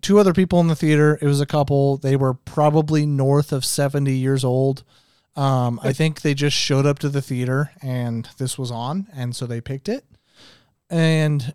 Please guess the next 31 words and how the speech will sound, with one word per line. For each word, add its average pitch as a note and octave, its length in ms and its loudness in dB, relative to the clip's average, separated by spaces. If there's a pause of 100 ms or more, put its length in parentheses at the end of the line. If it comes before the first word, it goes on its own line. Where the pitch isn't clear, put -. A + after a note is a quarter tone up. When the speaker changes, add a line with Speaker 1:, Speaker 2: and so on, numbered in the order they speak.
Speaker 1:
uh, D3 240 2
because C#3+ 240 -2
I D#3 100 4
bought F3 240 2
the - 80 -10
tickets D3+ 540 -4
fifty - 500 -2
minutes E3+ 300 2
before D#3+ 260 -6
the D3+ 80 0
showing, D3 560 0
and C3 160 -4
there B2 100 -4
was A#2+ 180 -6
nobody B2 320 -6
else A#2+ 200 -4
in B2+ 80 -6
the A2+ 80 -6
theater. G#2+ 420 -10 (180)
So, A#2+ 600 -2 (140)
Speaker 2:
Yeah. C3 180 -10 (520)
Speaker 1:
um, B2 680 -2 (420)
I C#3 120 0
don't, F3+ 260 4
I D3+ 120 2
did D#3+ 120 0
not E3+ 160 4
<laughs> B2+ 60 2
hear F3+ 100 6
them F3+ 240 4
cackle. F3+ 540 2